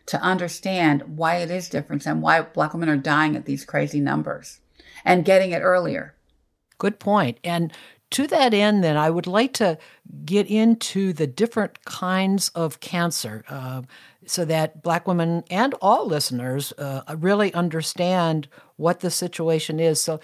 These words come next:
Speaker 2: let's, let's start by having you explain what is stage zero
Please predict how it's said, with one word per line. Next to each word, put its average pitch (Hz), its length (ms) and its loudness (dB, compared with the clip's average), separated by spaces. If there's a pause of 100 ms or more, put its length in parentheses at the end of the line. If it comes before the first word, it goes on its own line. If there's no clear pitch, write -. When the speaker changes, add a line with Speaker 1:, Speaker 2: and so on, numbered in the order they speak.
(260)
Speaker 2:
let's, - 280 -4
let's 269 200 0
start 302 340 -2
by 160 360 2 (200)
having 220 460 0
you 196 120 2
explain 170 560 -2 (220)
what 226 280 2
is 220 380 2
stage 196 760 0 (400)
zero 185 840 0